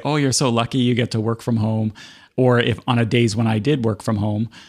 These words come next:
I found that you actually work harder working from home than you do at the office because there isn't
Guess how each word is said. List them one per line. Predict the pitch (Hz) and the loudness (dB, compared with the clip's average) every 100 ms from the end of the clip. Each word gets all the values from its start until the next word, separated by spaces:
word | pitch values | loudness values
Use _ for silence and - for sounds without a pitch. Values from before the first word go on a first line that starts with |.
| _ _ | _ _
I | 117 143 | -2 -2
found | - 135 120 | 0 0 2
that | 113 | 0
you | 123 110 123 | 0 2 2
actually | 127 131 | 0 0
work | 113 113 120 | 2 2 0
harder | - 120 120 110 107 104 - - _ | -2 -2 0 -2 -4 -6 -10 -20 _
working | 113 113 107 113 | -4 -4 -2 -4
from | 104 120 | -2 -2
home | 98 120 107 104 | 0 0 2 0
than | 107 | 0
you | 107 104 | 0 2
do | 113 107 - | 2 0 0
at | 113 - | -4 -2
the | 110 | 0
office | 110 110 113 113 | 0 -2 -6 -6
because | - 120 110 | -4 -2 0
there | 120 | 2
isn't | 135 131 | 2 2